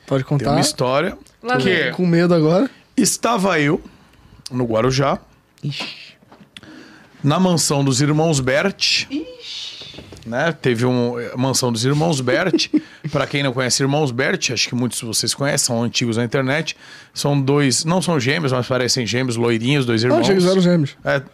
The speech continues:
Speaker 2: todo mundo acha que eles são gêmeos.
Speaker 1: Caramba.
Speaker 2: Não são. E aqueles caras da Sarrada, seu meme da Sarrada no ar.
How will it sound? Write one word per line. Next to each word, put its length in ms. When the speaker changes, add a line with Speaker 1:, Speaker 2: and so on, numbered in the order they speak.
Speaker 2:
todo 160
mundo 160
acha 140
que 80
eles 100
são 140
gêmeos. 320
Speaker 1:
Caramba. 220
Speaker 2:
Não 180
são. 400
E 60
aqueles 300
caras 180
da 120
Sarrada, 540
seu 180
meme 240
da 120
Sarrada 460
no 120
ar. 300